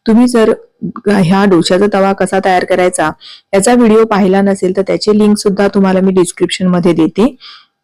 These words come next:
आता उरलेल्या या अर्ध्या भागावरती पुन्हा तूप लावून घ्यायचं आहे आणि पुन्हा पीठ असं घावण घालताना तळापासून हलवून घ्यायचं आणि मगच आपल्याला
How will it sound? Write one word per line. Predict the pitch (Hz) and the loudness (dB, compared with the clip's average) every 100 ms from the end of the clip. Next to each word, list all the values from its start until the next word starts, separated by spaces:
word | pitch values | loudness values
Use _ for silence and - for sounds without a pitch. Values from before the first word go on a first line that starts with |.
| _ _ _ _ - - | _ _ _ _ -12 -4
आता | 214 254 269 | -2 0 2
उरलेल्या | 226 208 233 247 | 2 2 2 4
या | 233 220 - | 2 0 0
अर्ध्या | 196 175 214 | -2 0 2
भागावरती | 214 190 190 190 - 202 214 _ _ | 2 2 0 -2 -2 -2 -2 _ _
पुन्हा | 208 196 202 208 202 | 2 4 2 0 0
तूप | 190 208 | 0 0
लावून | 185 185 | 0 2
घ्यायचं | 190 180 165 170 | 2 0 0 -2
आहे | 202 208 240 - - _ _ | 0 0 -2 -8 -20 _ _
आणि | 202 214 233 233 | 0 2 2 2
पुन्हा | 214 202 240 214 247 _ _ _ _ - | 2 4 4 2 -2 _ _ _ _ -2
पीठ | 269 269 - | 0 -2 -4
असं | 214 208 202 233 - | 0 2 2 0 0
घावण | 196 190 226 | 0 2 2
घालताना | 220 196 208 202 170 170 - | 2 2 0 0 0 -4 -4
तळापासून | 190 190 247 220 208 226 | -2 0 0 -2 0 0
हलवून | 226 180 180 214 | 2 2 2 4
घ्यायचं | 226 214 185 202 - | 4 2 0 -4 -2
आणि | 196 196 | 0 2
मगच | 196 190 220 220 | 2 0 -2 -4
आपल्याला | - 190 190 | -4 -2 0